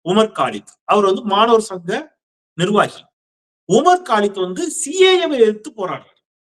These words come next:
இந்த உமர் காலித் தான் அந்த கலவரத்துக்கு காரணம்னு அவர் மீது ஒரு குற்றச்சாட்டு சொல்றாங்க. சரிடா, ஒரு உத-, ஏன்னா மதம் சார்ந்த குற்றச்சாட்டு தான். உமர் காலித்துக்கும் போதே உங்களுக்கு புரிஞ்சிருக்கும். சரி, உமர் காலித் தான் அந்த குற்றத்தை செய்யறான்னு எடுத்துக்கிட்டா, செத்தவன் எல்லாம் யாரு?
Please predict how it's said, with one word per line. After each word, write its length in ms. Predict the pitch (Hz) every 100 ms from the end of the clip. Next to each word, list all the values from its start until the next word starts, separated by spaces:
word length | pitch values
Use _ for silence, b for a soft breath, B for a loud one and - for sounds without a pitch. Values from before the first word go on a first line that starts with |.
| _ _ -
இந்த 120 | 143
உமர் 420 | 165 233 359 370
காலித் 440 | 269 240 214 185
தான் 120 | 196 262
அந்த 140 | 214
கலவரத்துக்கு 580 | - 175 190 180 180 151
காரணம்னு 340 | 147 135 135
அவர் 200 | 233 160
மீது 160 | 151 208
ஒரு 120 | 170
குற்றச்சாட்டு 400 | - 165 151 -
சொல்றாங்க. 260 | - - _ _ _ _ _ _ _ _ _ - 269
சரிடா, 280 | 269 269
ஒரு 120 | 240 190
உத-, 260 | 233 220
ஏன்னா 200 | 240 339
மதம் 260 | 294 294 349
சார்ந்த 300 | 302 302 277
குற்றச்சாட்டு 320 | 254 247 226
தான். 120 | 185
உமர் 240 | 190 240 226
காலித்துக்கும் 400 | 226 226 214 202
போதே 140 | 240
உங்களுக்கு 280 | 233 202 170
புரிஞ்சிருக்கும். 380 | 185 160 123 107 _ _ _
சரி, 300 | 330 359 254
உமர் 320 | 277 359 359
காலித் 380 | 302 302 302 262
தான் 300 | 320 320 -
அந்த 340 | 185 214 226
குற்றத்தை 300 | 240 277 269
செய்யறான்னு 220 | 226 233
எடுத்துக்கிட்டா, 800 | 247 254 202 233 185 131 165 240 B B _ -
செத்தவன் 260 | 254 294 330
எல்லாம் 240 | 302 285
யாரு? 380 | 254 240 240